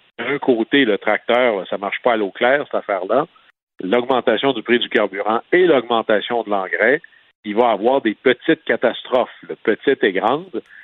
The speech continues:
Mais dans le monde agricole, il faut que les gouvernements au Québec et au Canada se préparent. Peut-être préparer des marges de crédit, euh, spéciales pour sécuriser aussi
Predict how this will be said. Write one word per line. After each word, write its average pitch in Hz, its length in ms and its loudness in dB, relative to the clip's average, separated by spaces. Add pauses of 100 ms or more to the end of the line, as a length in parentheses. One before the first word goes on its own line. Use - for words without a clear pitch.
(160)
Mais 95 80 -6
dans 123 180 2
le 123 80 0
monde 143 240 0
agricole, 120 680 0
il 107 200 -14
faut 143 180 2
que 127 120 -2
les 98 120 -2
gouvernements 98 800 -2
au 135 100 4
Québec 113 420 2
et 113 40 2
au 95 80 0
Canada 92 560 0 (360)
se - 140 -2
préparent. 113 600 -2 (420)
Peut-être 117 380 0
préparer 110 380 0
des 104 160 -2
marges 113 320 0
de 104 80 -2
crédit, 113 600 -2 (320)
euh, 95 180 0
spéciales 117 640 0
pour - 200 -10
sécuriser 113 520 0
aussi 110 400 -4